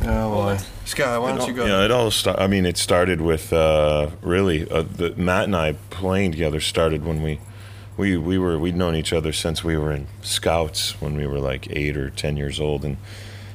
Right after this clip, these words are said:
Speaker 3: um, we lost, we sort of lost contact after, we lived in the same neighborhood, but we didn't really run in the same circles for years, and then, uh,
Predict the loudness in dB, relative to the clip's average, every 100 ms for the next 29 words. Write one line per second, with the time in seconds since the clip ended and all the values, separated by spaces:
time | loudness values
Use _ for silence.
0 | -8 -2 0 0 -2 -4 -8 -12 -14 -12
1 | -12 -14 -6 -2 2 2 2 0 -2 -2
2 | 2 2 2 2 2 0 -2 -2 0 0
3 | 0 0 -2 -2 -2 0 2 2 2 0
4 | 0 0 2 2 2 0 0 0 0 0
5 | 0 0 0 0 -2 -2 -2 -2 -2 -2
6 | -2 -2 -2 -2 -2 -4 -4 -10 -14 -16
7 | -14 -6 -2 0 2 2 0 -2 -2 -2
8 | -2 -2 -4